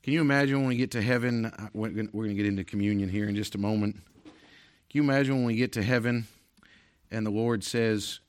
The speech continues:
"Here's the fruit of your labor. That was not in vain.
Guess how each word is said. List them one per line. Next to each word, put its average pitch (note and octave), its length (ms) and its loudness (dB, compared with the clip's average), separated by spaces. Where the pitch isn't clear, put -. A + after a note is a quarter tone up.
"Here's A2+ 340 -2
the G2+ 80 -4
fruit A#2 300 -4
of G2 100 -6
your G2+ 140 -4
labor. A2 400 -4
That G#2 120 -6
was F#2+ 140 -6
not G2 180 -6
in F2+ 160 -10
vain. F#2 280 -8